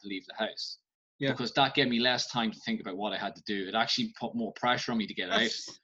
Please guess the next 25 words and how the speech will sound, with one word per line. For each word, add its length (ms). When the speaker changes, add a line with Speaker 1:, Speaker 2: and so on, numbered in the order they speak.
Speaker 2:
that's 180
the 80
way 100
to 280
do 140
it. 260
Yeah, 160
I 20
like 180
that. 280
Speaker 1:
<laughs> 40
So 380
the, 200
the, 80
there's 300
tricks 400
that 100
you 100
try 220
and 340
train 340
yourself 440
to 80
do, 320
like, 140